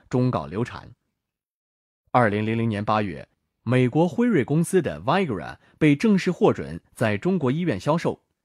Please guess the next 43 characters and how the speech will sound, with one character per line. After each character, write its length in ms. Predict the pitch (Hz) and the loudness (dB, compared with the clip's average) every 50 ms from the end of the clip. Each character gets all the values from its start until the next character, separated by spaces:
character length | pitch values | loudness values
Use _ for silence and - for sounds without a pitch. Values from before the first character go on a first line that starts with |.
| _ _ _ _ _ | _ _ _ _ _
其 220 | - - 170 190 | -2 0 0 0
中 220 | 180 - 240 240 214 | 2 2 4 4 6
文 160 | 202 208 208 | 6 4 4
标 180 | 226 226 220 214 | 2 0 0 0
准 160 | - 98 76 | -2 -6 -8
名 220 | 80 98 131 127 | -6 -4 -4 -4
为 240 | 98 95 131 143 _ _ - | -4 -4 -6 -6 _ _ -8
“万 260 | 165 180 214 180 143 | -2 2 2 2 2
艾 160 | 180 190 123 | 2 0 -2
可”。 440 | - - - - 67 67 87 101 _ _ _ _ _ _ _ _ _ _ _ - | -4 -6 -14 -16 -14 -12 -12 -12 _ _ _ _ _ _ _ _ _ _ _ -8
伟 320 | 120 120 120 113 104 104 | -4 -2 0 0 -2 -2
哥 180 | 113 - 208 247 | -2 -2 0 0
一 160 | 214 127 98 | 0 -2 -4
词 340 | - - - 65 73 73 - _ _ _ _ | -6 -10 -14 -14 -14 -14 -16 _ _ _ _
与 200 | - 110 117 123 | -4 0 0 0
飞 200 | 123 - 143 135 | 2 2 2 2
龙 180 | 123 120 127 139 | 4 4 2 0
抢 260 | - - 95 90 95 | -2 -4 -8 -8 -6
注 120 | - 127 120 | -4 -4 -2
的 100 | 113 117 | -2 0
闹 180 | 147 143 113 | 0 0 0
剧 280 | 107 - 123 107 - _ _ _ _ | 0 -2 -4 -4 -4 _ _ _ _
和 180 | - - 165 190 | 0 2 2 2
数 220 | - - 226 190 | 2 0 0 2
以 120 | 202 226 | 2 0
百 240 | 226 - 92 85 85 95 | 0 -2 -4 -6 -6 -6
计 140 | - 175 | -4 -2
的 80 | 143 120 | -2 -2
假 280 | 107 - 90 78 87 131 | -4 -4 -10 -8 -4 -2
药 160 | 190 190 135 | 0 0 0
一 100 | 101 92 | -2 -4
起， 320 | - - - - - - _ _ _ | -8 -10 -16 -18 -20 -20 _ _ _
沦 220 | - 110 117 123 104 | -2 0 2 2 2
为 240 | 98 117 - _ _ | 0 -2 -4 _ _
不 160 | - 262 214 147 | -6 -2 -2 -2
值 160 | - 123 151 | 0 -2 -4
一 200 | 202 202 135 - | -2 -2 -4 -6
提 200 | - - 101 143 | -8 -6 -6 -2
的 160 | 156 131 - - | -2 -2 -4 -4
市 340 | - - - - 247 160 113 | -10 -10 -6 -2 -2 -2 -2
井 220 | 98 - 80 76 73 | -2 -6 -12 -14 -14
侠 360 | - - 95 85 117 175 190 | -14 -12 -8 -6 -2 -2 -2
语。 240 | 120 67 - 76 | -4 -6 -12 -18